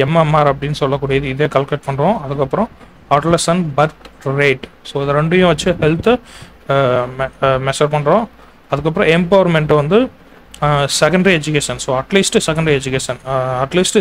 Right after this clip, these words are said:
secondary education வரைக்கும் படிச்சிருக்காங்களா அப்படிங்கிறத வச்சு நம்ம empowerment measure பண்ணோம். அதே மாதிரி parliamentary seats, so எவ்வளோ female வந்து பார்லிமெண்ட்ல எவ்வளோ எம் பி இருக்காங்க, எம் பிஸ் இருக்காங்க, female M Ps அப்படிங்கிறத வச்சும் எம்பவர்மெண்ட்டை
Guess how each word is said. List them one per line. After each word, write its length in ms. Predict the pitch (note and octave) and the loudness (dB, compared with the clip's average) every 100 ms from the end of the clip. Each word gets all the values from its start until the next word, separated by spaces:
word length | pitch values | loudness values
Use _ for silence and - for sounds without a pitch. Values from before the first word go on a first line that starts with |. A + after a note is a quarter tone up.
| - | 2
secondary 320 | D#3 E3+ F3+ E3+ | 0 2 2 0
education 400 | D#3 D#3 D#3+ D#3 | 0 -2 0 0
வரைக்கும் 300 | D#3 E3+ C4+ - - - - | 0 0 -6 -8 -20 -4 -2
படிச்சிருக்காங்களா 560 | D#3 F3 D#3 C#3 D3+ D3+ | 0 0 2 2 0 -2
அப்படிங்கிறத 460 | D3 D3+ D#3 C#3+ C3+ | -2 0 2 2 0
வச்சு 200 | C3 A#3 C4 - - - | 0 -2 -4 -10 -12 -4
நம்ம 180 | E3 D#3 D3+ | 2 2 2
empowerment 460 | D3 E3 D3 C#3+ C#3 | 2 2 2 -2 -2
measure 220 | - C#3 | -4 -2
பண்ணோம். 200 | C#3+ F3+ D3+ | -2 0 2
அதே 100 | E3+ | 2
மாதிரி 160 | E3+ F3+ - | 2 0 2
parliamentary 500 | D3+ F#3 F#3 E3 E3+ - | 4 4 4 2 -2 -4
seats, 280 | D#3+ C3+ - - | -4 -6 -10 -10
so 80 | - C#3+ | -4 0
எவ்வளோ 200 | D3 F3 C4 - - - - | 2 2 0 -4 -20 -20 -2
female 340 | F#3 F#3 E3+ D3+ | 2 4 4 2
வந்து 140 | D#3+ F#3+ | 0 0
பார்லிமெண்ட்ல 560 | D#3 E3+ D#3+ D3+ C#3+ F3 G#3+ - - - D#3 | 2 4 4 2 0 0 0 -4 -20 -4 0
எவ்வளோ 180 | D3+ F3+ D3+ C3+ C3 C#3 | 4 4 4 4 4 2
எம் 140 | E3+ | 2
பி 80 | F3+ D#3 | 0 0
இருக்காங்க, 360 | D3 - C#3+ C3+ C3+ A#2 - - - | 0 0 0 2 0 -2 -6 -16 -6
எம் 100 | D3 D#3 | -4 0
பிஸ் 160 | F#3 - | 0 0
இருக்காங்க, 300 | D3 C#3 C3+ C3+ | -2 -2 0 -2
female 340 | - D#3+ D#3 D3 | -2 -2 0 0
M 80 | C3+ | -2
Ps 140 | C#3 - | -4 -4
அப்படிங்கிறத 420 | C#3 D#3 D#3 C#3+ C#3+ | -2 -2 0 0 -2
வச்சும் 260 | C3+ A3 - - - - D#3+ | -2 -4 -6 -16 -20 -2 0
எம்பவர்மெண்ட்டை 500 | E3 E3+ D3+ D3 | 2 2 2 0